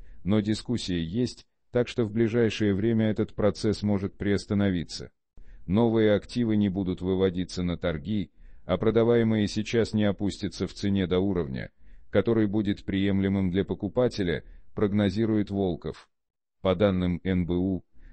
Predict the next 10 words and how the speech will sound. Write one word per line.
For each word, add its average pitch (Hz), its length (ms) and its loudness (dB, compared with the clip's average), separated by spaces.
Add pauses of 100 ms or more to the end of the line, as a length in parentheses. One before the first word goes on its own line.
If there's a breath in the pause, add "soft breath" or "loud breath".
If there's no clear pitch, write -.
на 101 200 2
первое 110 420 2
марта 101 360 2
две 92 200 -2
тысячи 98 420 -4
двадцать 101 480 -2
третьего 92 500 0
года 85 280 -2
в - 80 -8
Приватбанке, 82 920 -2